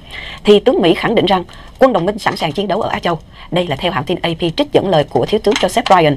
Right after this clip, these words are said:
là tư lệnh sư đoàn binh bộ hai mươi lăm lục quân Mỹ vào ngày, ờ, hôm thứ Tư, tức là ngày hôm qua đó quý vị, ông đã cho hay như vậy. Và các lực lượng Mỹ và đồng minh ở Á Châu sẵn sàng chiến đấu sau nhiều năm tập trận chung. Đồng thời, những cái thất bại của Nga ở Ukraine là lời cảnh báo đối với những nước ở Á Châu có tiềm năng trở thành kẻ xâm lược, chẳng hạn như là Trung Quốc hoặc là Bắc Hàn.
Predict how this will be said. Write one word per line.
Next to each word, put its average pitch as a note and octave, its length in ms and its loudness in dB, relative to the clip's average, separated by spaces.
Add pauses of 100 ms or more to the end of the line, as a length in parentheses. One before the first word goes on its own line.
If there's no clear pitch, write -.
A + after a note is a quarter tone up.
(200)
là F3+ 120 4
tư G3+ 100 6
lệnh D#3+ 140 4
sư A#3 160 4
đoàn D3+ 220 2
binh F#3 160 0
bộ C#3 100 4
hai G3+ 140 -2
mươi G3 100 -2
lăm F#3 140 0
lục D#3 200 0
quân F3+ 160 2
Mỹ - 180 4 (200)
vào D#3 100 0
ngày, C#3 240 0
ờ, C#3 80 0
hôm E3 140 -4 (100)
thứ - 80 -4
Tư, G3+ 200 6
tức C4 80 0
là F#3 60 0
ngày C#3+ 80 0
hôm F3 100 -6
qua F#3+ 160 4
đó F#3+ 100 0
quý A#3 80 -2
vị, C#3 160 0
ông E3 100 -2
đã E3+ 60 -2
cho E3 100 -4
hay F3 120 -4
như D#3+ 80 -2
vậy. C#3 120 4 (480)
Và F3+ 60 4
các C4+ 140 2
lực - 120 0
lượng D3+ 120 4
Mỹ D3+ 200 0
và E3 80 0
đồng D3 180 0
minh F3+ 160 0
ở C#3+ 60 2
Á A3 160 -4
Châu F#3+ 180 0
sẵn F#3+ 280 0
sàng F3 160 -2
chiến G#3 180 -2
đấu G#3+ 160 0 (160)
sau B3 160 2
nhiều E3+ 140 2
năm G#3+ 160 -2
tập - 160 -2
trận D3 120 0
chung. A3 180 4 (200)
Đồng D3 180 0
thời, D#3 220 0 (160)
những D#3+ 120 4
cái C4 100 -2
thất E4+ 140 0
bại C3+ 140 2
của - 60 -4
Nga G3+ 140 2
ở - 120 0 (100)
Ukraine F3+ 240 0
là D#3 60 2
lời D#3+ 160 4
cảnh E3+ 180 0
báo F#3+ 160 -2
đối G3+ 160 4
với G3 140 2
những B3 180 2
nước A#3 100 0
ở - 60 2
Á G3 80 0
Châu F3+ 180 2 (220)
có D#4 80 2
tiềm F3+ 220 4
năng A3+ 120 4 (240)
trở F#3 140 6
thành E3+ 160 -2 (100)
kẻ - 180 2
xâm F#3 100 0
lược, D3+ 240 2
chẳng - 120 0
hạn C#3+ 160 0
như F3+ 80 0
là D3 140 2
Trung F#3 140 -2
Quốc - 140 2
hoặc - 140 -2
là C3+ 60 2
Bắc - 100 -2
Hàn. B3+ 160 2